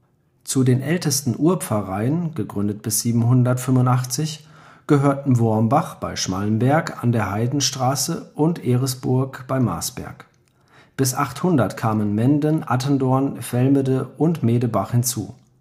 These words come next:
Es folgten bis achthundertdreißig Hüsten und Altenrüthen. Territoriumsbildung im Hoch- und Spätmittelalter.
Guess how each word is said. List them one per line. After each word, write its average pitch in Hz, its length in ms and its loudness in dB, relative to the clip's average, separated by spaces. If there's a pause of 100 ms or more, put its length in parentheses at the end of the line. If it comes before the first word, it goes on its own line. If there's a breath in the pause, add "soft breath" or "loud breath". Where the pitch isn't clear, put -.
(300)
Es - 140 -2
folgten 151 520 0
bis 127 260 -2
achthundertdreißig 123 1040 -2
Hüsten 151 500 0
und 113 400 -4
Altenrüthen. 120 800 0 (1500)
Territoriumsbildung 131 1300 2
im 107 260 -2
Hoch- 117 240 0
und 127 220 0
Spätmittelalter. 101 1040 -4